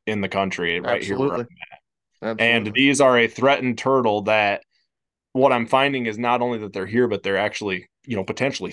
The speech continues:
Speaker 1: thriving. Like, we're finding some populations where there's, like, majority juvenile turtles, which is just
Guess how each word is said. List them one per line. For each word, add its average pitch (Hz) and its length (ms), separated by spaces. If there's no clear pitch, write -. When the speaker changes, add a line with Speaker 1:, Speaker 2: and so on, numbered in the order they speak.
Speaker 1:
thriving. 95 560
Like, 95 200
we're 120 140
finding 123 320
some 113 140
populations 104 680
where 95 140
there's, 104 220
like, 95 180
majority 104 680
juvenile 95 500
turtles, - 600
which 117 240
is 101 140
just 101 200